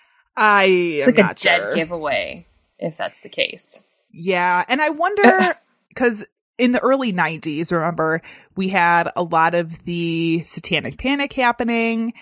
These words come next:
Speaker 2: Yeah.
Speaker 1: I think that had an influence on some of the crimes that were committed at the time.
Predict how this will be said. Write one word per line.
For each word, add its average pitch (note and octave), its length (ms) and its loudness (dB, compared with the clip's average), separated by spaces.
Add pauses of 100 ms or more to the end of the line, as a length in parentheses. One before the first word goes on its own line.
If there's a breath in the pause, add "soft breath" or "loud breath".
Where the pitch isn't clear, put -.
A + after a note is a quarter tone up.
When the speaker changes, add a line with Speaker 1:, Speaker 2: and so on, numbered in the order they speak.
(160 loud breath)
Speaker 2:
Yeah. C3+ 300 6
Speaker 1:
I G3 140 2
think - 720 -4 (120)
that F3 600 0
had F#3 280 -2
an F3 120 -4
influence C4+ 680 -6
on F#3+ 180 0
some F#3+ 160 -2
of F3 160 -6
the - 80 -8
crimes F3 360 0
that E3+ 120 0
were F3 140 2
committed E3+ 480 -2
at E3 160 0
the C#3 80 0
time. F3 640 0